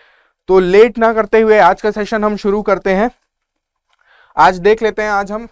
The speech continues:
क्या-क्या पढ़ने वाले हैं आज के हमारे इस सेशन में, ठीक है।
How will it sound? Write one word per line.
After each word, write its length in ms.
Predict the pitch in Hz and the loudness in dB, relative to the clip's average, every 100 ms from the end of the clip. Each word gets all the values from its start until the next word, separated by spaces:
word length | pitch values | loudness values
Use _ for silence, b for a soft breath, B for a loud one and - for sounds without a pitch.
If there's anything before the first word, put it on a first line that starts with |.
| _ _ | _ _
क्या-क्या 460 | 160 180 208 208 202 | -2 -2 -2 -6 -8
पढ़ने 460 | 208 165 170 185 | -8 -12 -10 -10
वाले 280 | 190 156 160 | -6 -6 -6
हैं 260 | 180 180 196 | -10 -12 -12
आज 300 | 156 160 - | -10 -10 -10
के 100 | 202 | -12
हमारे 340 | 185 156 147 | -10 -10 -10
इस 220 | 175 180 | -12 -16
सेशन 440 | - 151 135 - 151 | -14 -16 -14 -16 -16
में, 300 | 156 170 117 _ _ _ - | -12 -12 -14 _ _ _ -10
ठीक 140 | 190 | -4
है। 160 | 190 | -4